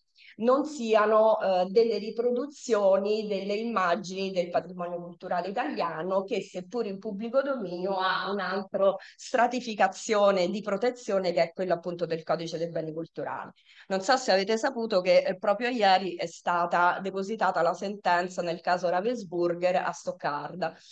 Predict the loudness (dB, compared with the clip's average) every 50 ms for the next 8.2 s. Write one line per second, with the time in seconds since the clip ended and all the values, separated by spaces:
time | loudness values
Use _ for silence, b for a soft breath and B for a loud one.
0 | B B B B 4 6 6 6 6 6 6 6 4 2 0 0 -2 -6 -6 -6
1 | -2 0 2 2 2 0 -2 -4 -6 -6 -2 0 2 4 4 4 4 4 2 2
2 | 0 -2 -4 -8 -10 -10 -8 -8 -8 -6 -4 0 0 2 2 0 -2 -4 -8 -6
3 | -6 -6 -8 -8 -8 -8 -8 -8 -6 -6 -6 -8 -8 -12 -6 -2 0 0 0 0
4 | 0 0 0 0 -2 -4 -4 -4 -2 -2 -2 -2 -4 -4 -4 -4 -4 -4 -2 0
5 | 0 0 0 0 -4 -2 -2 -2 0 0 -2 -4 -4 -4 0 2 2 2 2 0
6 | -6 -4 0 2 2 2 2 0 -4 -4 -4 -4 -4 -2 0 0 0 0 -2 -6
7 | -6 -2 0 0 0 0 0 -2 -4 -4 -4 -4 -2 0 0 0 -2 -2 -2 -4
8 | -4 -4 -6 -10